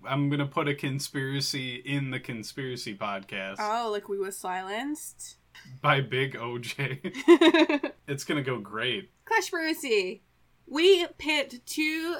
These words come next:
Speaker 2: conspiracies together, and then we rate them on a scale of their deep impact. How hard do they hit? What difference do they make in the world? We rate them on a scale of their hook, which is their believability,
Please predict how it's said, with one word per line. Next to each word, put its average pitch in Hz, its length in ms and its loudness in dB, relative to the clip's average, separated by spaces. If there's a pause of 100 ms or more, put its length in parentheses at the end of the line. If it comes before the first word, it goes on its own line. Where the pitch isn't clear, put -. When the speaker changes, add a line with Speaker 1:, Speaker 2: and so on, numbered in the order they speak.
Speaker 2:
conspiracies 277 760 -4
together, 262 600 -4
and 196 140 -6
then 190 120 -4
we 180 120 -4
rate 226 320 -2
them 247 240 -6
on 190 200 -2
a 196 120 -8
scale 202 500 -4
of 185 160 -6
their 196 160 -6
deep 277 400 -4
impact. 269 680 -4 (220)
How 330 200 2
hard 302 320 4
do 277 80 -10
they 233 220 -4
hit? 208 340 -6 (340)
What 294 260 -2
difference 294 440 -6
do 254 60 -16
they 214 120 -4
make 196 240 -8
in 202 100 -8
the 196 120 -8
world? 185 400 -6 (180)
We 233 140 -10
rate 226 240 2
them 240 120 -6
on 240 120 -8
a 240 40 -12
scale 233 440 -6
of 233 180 -6
their 240 280 -2 (180)
hook, - 640 -2 (260)
which 240 180 -8
is 247 120 -8
their 240 120 -2
believability, 269 1080 -4